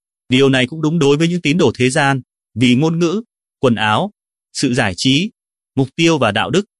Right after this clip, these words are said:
lối sống đức tin của họ không khác gì với thế gian, nên không ai xem trọng họ khi nói đến đức tin. Họ không thật sự ảnh hưởng đến gia đình và bạn bè về mặt thuộc linh một cách tích cực.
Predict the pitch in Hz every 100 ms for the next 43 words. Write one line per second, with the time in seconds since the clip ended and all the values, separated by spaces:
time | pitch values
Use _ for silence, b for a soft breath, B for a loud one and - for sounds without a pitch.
0 | _ _ _ 107 123 - 127 156 196 151
1 | 139 123 90 107 - - 170 165 214 202
2 | 113 98 107 127 135 135 127 117 _ _
3 | _ _ 127 131 160 156 147 143 151 139
4 | 135 92 92 107 160 147 123 123 143 190
5 | - 147 139 - _ _ _ - 208 -
6 | 180 147 - - 135 120 117 95 107 117
7 | 165 151 131 98 90 95 95 95 104 95
8 | 98 92 98 107 - 135 135 101 170 -
9 | 202 143